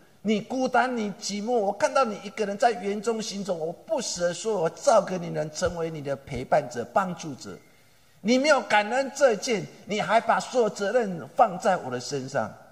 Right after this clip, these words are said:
或许这时候的上帝对亚当可能有点失望，他转过头来想要问夏娃。所以圣经继续描写说，耶和华上帝对女人，也就是夏娃说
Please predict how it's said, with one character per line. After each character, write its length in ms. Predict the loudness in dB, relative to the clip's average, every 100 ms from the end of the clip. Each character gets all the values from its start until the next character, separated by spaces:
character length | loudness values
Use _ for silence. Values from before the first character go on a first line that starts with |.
| _ _ _ _ _ _ _
或 160 | 0 2
许 140 | 2
这 180 | 4 4
时 140 | 8
候 100 | 8
的 100 | 8 4
上 280 | 4 2
帝 160 | 0 -8
对 300 | -2 0 0 -6 -8
亚 180 | -6 -4
当 220 | -4 -4
可 120 | -4
能 280 | -4 -4 -4
有 100 | -2
点 280 | -2 -6 -8
失 300 | -8 -10 -4
望， 300 | 0 0 -2 -12 -20 -4
他 200 | 2 2
转 340 | 2 2 2 4
过 220 | 4 4
头 260 | 2 2 4
来 340 | 2 0 -4
想 300 | -8 -8 -4
要 240 | -4 -4 -4
问 320 | -4 -4 -6 -14
夏 380 | -16 -6 -4 -2
娃。 260 | 0 0 -2 -12 -20 -20 _ -20 _ _ _ _ _ _ _ _ _ _
所 160 | 2 2
以 40 |
圣 220 | 6 6 6
经 180 | 0
继 200 | 0 -2
续 120 | -2 -2
描 220 | -2 -4
写 160 | -6
说， 260 | -6 -2 -2 0
耶 180 | 0 2
和 60 | 2
华 120 | 0
上 240 | 0 -2
帝 140 | -6 -8
对 320 | -8 -8 -10 -16 -14
女 220 | -10 -8
人， 220 | -8 -10 -14
也 100 | -12
就 160 | -10 -10
是 120 | -4
夏 180 | -2 2
娃 180 | 2
说 320 | 0 -4 -6